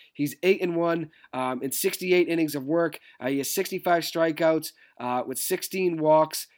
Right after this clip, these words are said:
fourteen runs allowed, forty-four hits, with a one eight five E R A and a one eighty on base, uh, excuse me, an opponent batting average. Uh, so he's been pitching very well.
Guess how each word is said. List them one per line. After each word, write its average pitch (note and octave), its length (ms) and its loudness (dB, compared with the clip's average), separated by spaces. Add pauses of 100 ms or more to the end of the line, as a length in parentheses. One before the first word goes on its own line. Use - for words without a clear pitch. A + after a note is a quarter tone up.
(120)
fourteen F3 500 0
runs E3 340 0
allowed, D3+ 420 2
forty-four D#3+ 480 -2
hits, G3 300 -2 (200)
with C3+ 120 -8
a C#3+ 60 -2
one F#3 180 2
eight F#3+ 180 2
five F3 260 0
E F3 200 0
R D#3+ 180 2
A D#3+ 300 0 (180)
and C3 140 -4
a B2+ 40 -4
one E3 300 0
eighty D#3+ 340 4
on D3+ 220 2
base, D3+ 400 0 (240)
uh, A#2+ 160 -4
excuse F3 320 -2
me, C#3 140 0
an C3+ 100 -4
opponent D#3+ 440 -2
batting D3 340 2
average. B2+ 480 -6 (280)
Uh, A#2+ 380 -4
so D#3 400 0 (240)
he's G#3 160 -4
been F#3 100 2
pitching E3 320 -2
very E3+ 340 2
well. D#3 400 4